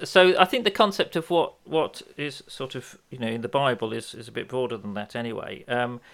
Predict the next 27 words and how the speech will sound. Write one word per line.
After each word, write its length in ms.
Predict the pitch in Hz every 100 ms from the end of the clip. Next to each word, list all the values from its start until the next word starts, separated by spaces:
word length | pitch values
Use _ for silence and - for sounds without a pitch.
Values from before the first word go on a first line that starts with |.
| - - _ _ _ _ _ _ _ _ _ - 480 - -
I, 140 | 156
so 220 | 143 175 165
I, 280 | 170 165 180
I, 80 | - 170
I 80 |
wouldn't 180 | 180 170
go 100 | 151
with 80 | 135
that 100 | 123
one. 100 | 113 -
Point 200 | - 247
one, 160 | 202 202
I 40 |
think 280 | 165 285 247
I've 340 | 180 185 - -
been 140 | 233
thinking 180 | 262 240
about 140 | 170
that. 140 | 135 147
I 60 |
think 200 | 190 262
he's 100 | 233
probably 280 | - 214 185
right 260 | 180 185 127
in 80 | 127
a 60 |
way. 280 | 120 113